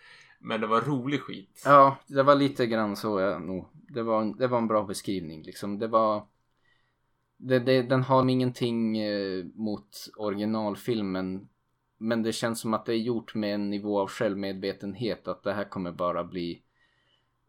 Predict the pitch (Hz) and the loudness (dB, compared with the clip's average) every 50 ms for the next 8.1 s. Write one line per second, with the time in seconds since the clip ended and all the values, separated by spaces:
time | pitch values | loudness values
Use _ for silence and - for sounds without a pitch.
0 | - 76 - 78 _ 85 101 104 - - 107 92 - - - 131 123 104 - - | -20 -20 -20 -20 _ -16 -16 -16 -10 -10 -10 -8 -8 -6 -4 -4 -2 -4 -4 -2
1 | - 117 107 104 - 135 143 147 143 - - - 143 135 135 127 127 - 120 117 | -2 -2 -2 0 0 -2 -2 -2 -4 -6 -6 -4 -2 -2 0 -2 -2 -2 -4 -4
2 | - - - 117 110 110 110 107 101 104 92 - - - 107 107 104 101 98 95 | -4 -2 0 0 2 2 0 0 0 -2 -4 -6 -4 0 0 0 0 0 -2 -2
3 | 95 90 95 92 90 87 90 - 98 92 90 87 87 85 - - _ _ - 85 | -2 -2 -2 0 0 -2 -4 -4 -4 -4 -2 -2 -4 -4 -6 -8 _ _ -12 -8
4 | 98 98 92 87 90 - - 95 92 90 90 87 87 87 87 - - 90 90 85 | -6 -6 -6 -8 -10 -10 -8 -8 -6 -6 -6 -6 -6 -6 -8 -8 -8 -10 -10 -10
5 | - - 90 80 - - - - 87 - - - - - 87 76 73 78 67 69 | -10 -12 -10 -10 -10 -8 -6 -6 -6 -6 -8 -14 -12 -12 -12 -12 -10 -12 -12 -12
6 | 69 - - - 117 104 107 104 104 98 101 101 98 101 98 95 98 101 110 101 | -12 -10 -8 -8 -6 -4 -2 -2 0 0 0 0 -2 -2 -4 -4 -4 -4 -4 -4
7 | - - 101 98 95 90 87 90 90 - - - - - 95 87 78 78 - _ | -4 -6 -6 -4 -4 -4 -4 -4 -6 -6 -8 -10 -8 -6 -6 -6 -8 -10 -12 _
8 | - - | -20 -20